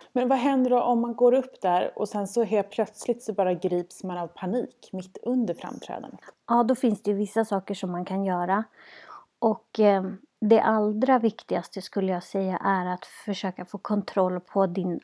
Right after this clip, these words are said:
Speaker 2: andning. För att, eh, andningen styr ju, om du tänk-, om du börjar andas väldigt snabbt,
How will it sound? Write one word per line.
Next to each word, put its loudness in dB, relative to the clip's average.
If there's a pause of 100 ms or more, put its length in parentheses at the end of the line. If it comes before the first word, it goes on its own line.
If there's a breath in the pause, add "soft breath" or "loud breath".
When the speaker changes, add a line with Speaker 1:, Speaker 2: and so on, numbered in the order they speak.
Speaker 2:
andning. 0 (540 soft breath)
För 4
att, 0
eh, 2 (340)
andningen 4
styr -2
ju, 0
om 0
du 0
tänk-, 0
om 2
du 2
börjar 2
andas 0
väldigt -4
snabbt, -4